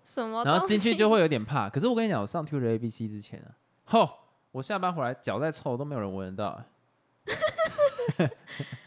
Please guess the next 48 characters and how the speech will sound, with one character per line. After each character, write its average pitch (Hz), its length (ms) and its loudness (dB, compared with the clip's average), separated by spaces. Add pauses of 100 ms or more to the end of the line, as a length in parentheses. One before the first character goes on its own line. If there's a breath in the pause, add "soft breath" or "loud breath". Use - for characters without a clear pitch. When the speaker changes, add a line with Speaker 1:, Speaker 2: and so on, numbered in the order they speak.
(360 loud breath)
Speaker 1:
好， 208 260 0
我 220 40 -4
们 226 140 -4
继 302 160 -2
续 240 80 4
下 175 140 4
一 - 80 8
个 220 160 6
话 262 320 2
题。 214 380 -8
Speaker 2:
<laughs> - 40 -6
干 202 80 -4
得 370 80 2
嘞。 392 140 4
Speaker 1:
所 107 80 -4
以 87 240 -10 (140)
相 330 260 0
关 320 180 2
的 269 140 0
资 233 260 -4
讯 226 260 -6
会 226 140 -2
放 208 260 -6
在 202 380 -4 (260)
我 185 40 -8
们 180 140 -8
的 180 100 -6
I 196 220 -4
G 190 260 -8
的 180 420 -6 (180)
限 202 260 -4
动 175 180 -6
上 190 200 -8
面。 185 140 -4
那 240 140 2
如 220 100 -2
果 208 100 -2
你 208 80 -6
有 208 140 -4
兴 208 240 -8
趣 214 160 -4
的 180 100 -2
话， 202 200 -2
可 208 160 -8
以 196 120 -2
点 175 260 -8
来 92 200 -14
看。 - 260 -10